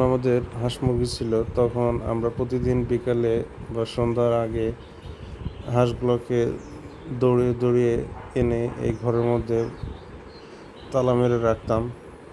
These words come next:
এখন এই হাঁসের ঘরটা জরাজীর্ণ অবস্থা।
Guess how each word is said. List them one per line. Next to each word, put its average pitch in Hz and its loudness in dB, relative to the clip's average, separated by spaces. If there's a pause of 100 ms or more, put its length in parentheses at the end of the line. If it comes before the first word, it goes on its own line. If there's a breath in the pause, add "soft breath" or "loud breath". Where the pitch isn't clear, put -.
(760)
এখন 120 2 (280)
এই 120 2 (100)
হাঁসের 120 0
ঘরটা 123 2 (120)
জরাজীর্ণ 117 2 (120)
অবস্থা। 113 -4